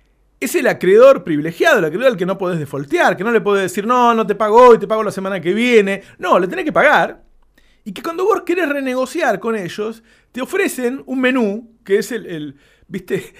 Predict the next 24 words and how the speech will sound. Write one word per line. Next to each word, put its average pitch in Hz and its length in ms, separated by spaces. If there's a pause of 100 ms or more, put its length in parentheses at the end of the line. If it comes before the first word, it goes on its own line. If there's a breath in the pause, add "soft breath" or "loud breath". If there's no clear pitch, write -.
<laughs> 135 140
Este, 127 640 (280 loud breath)
tenés 202 260
un 180 140
palo 220 220
de 202 60
zanahoria, 214 440
es 180 120
un 208 140
palo 262 220
enorme, 226 480
que - 100
te 175 80
caga 208 220
a 220 100
palo, 220 500
que 196 120
se 202 100
llama 254 300
un 196 60
crédito 214 300
de 180 60
facilidades 175 460
extendidas, 262 580